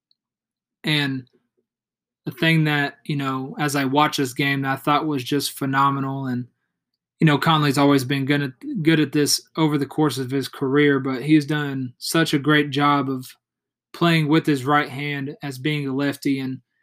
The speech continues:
finishing with it. And he did that a lot last night in this third quarter and really throughout the whole game.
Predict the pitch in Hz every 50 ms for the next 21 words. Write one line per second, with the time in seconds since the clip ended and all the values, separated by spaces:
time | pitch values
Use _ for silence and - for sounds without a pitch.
0 | _ _ _ _ _ _ - 170 165 165 160 - - 160 143 139 131 139 147 139
1 | 139 - 143 139 139 - _ _ _ _ _ _ _ _ - 151 143 143 147 139
2 | 147 147 143 139 147 143 143 143 139 - _ - - 139 131 131 139 139 143 147
3 | - - 151 143 139 135 - - 147 139 139 135 139 139 139 - _ - 151 147
4 | 147 143 139 127 - - 147 147 139 131 - - - 147 143 139 143 139 135 123
5 | - _ 151 143 160 175 170 160 143 - 147 151 143 143 143 147 117 143 147 135
6 | 127 123 135 135 131 127 123 120 123